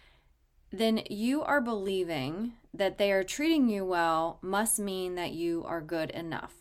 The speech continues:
or that you are worthy because they are treating you so well. So I want you to think about that for a moment. Whenever you've been in a relationship, assigning the meaning to your value based on how someone is treating you.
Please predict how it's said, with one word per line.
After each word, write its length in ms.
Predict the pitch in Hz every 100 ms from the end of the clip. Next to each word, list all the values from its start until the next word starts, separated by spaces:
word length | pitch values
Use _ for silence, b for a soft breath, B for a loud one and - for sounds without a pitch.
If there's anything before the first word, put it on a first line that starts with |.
| -
or 220 | 180 170 160
that 220 | 156 -
you 180 | 165 -
are 200 | 202 220
worthy 540 | 214 165 151 156 147 -
because 440 | 156 160 190 165 160
they 180 | 165 156
are 340 | - 160 156 156
treating 380 | - 294 254 170
you 100 | 147
so 180 | - 147
well. 220 | - -
So 120 | 202
I 40 |
want 120 | 254 330
you 60 |
to 60 | 254
think 180 | 247 226
about 200 | 180 175
that 200 | 160 -
for 80 |
a 60 | 175
moment. 220 | 165 160
Whenever 200 | 175 175
you've 200 | 240 240
been 280 | 226 214 220 B B B B B B -
in 160 | 214 214
a 60 |
relationship, 880 | 208 185 170 - 165 156 - 160 147 - - - - _ 190
assigning 1000 | 180 - 226 202 220 226 165 143 208 220 - _ - - -
the 160 | 165 196
meaning 540 | 190 196 202 196 175
to 160 | 170 180
your 160 | 170
value 540 | 165 151 156 175 226 247
based 420 | 175 185 180 -
on 120 | 196
how 120 | 190
someone 320 | 185 165 160 165
is 100 | -
treating 360 | 262 269 208
you. 200 | 143 147